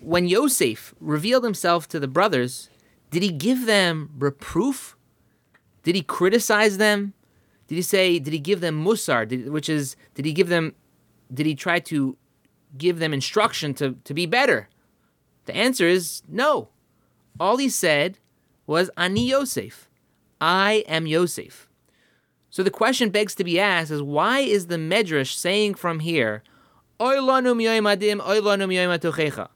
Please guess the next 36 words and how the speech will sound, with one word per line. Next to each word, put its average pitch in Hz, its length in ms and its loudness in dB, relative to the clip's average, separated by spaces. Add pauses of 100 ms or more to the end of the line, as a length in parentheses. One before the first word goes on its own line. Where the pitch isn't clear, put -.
(580)
Woe 240 300 2
is 269 140 0
to - 120 0
us 214 280 2
on 196 60 -2
the 180 80 0
day 180 180 4
of 165 100 2
judgment, 208 420 2
and 165 80 2
woe 196 220 4
is 202 140 0
to 190 100 0
us 175 180 2
on 165 60 -4
the 151 60 0
day 156 160 2
of 143 100 2
reproof. 139 500 -4 (540)
There 180 100 0
was 208 140 4
no 247 220 2
reproof 254 640 0
here. 107 340 0 (1160)
It 214 80 2
wasn't 269 340 0
any 220 200 2
strong 175 520 0
words. 165 640 0
He 208 160 -8
was 226 160 -2
just 247 260 0
saying, 254 320 2
"I 190 160 0
am 220 160 0
Yosef." 247 560 -2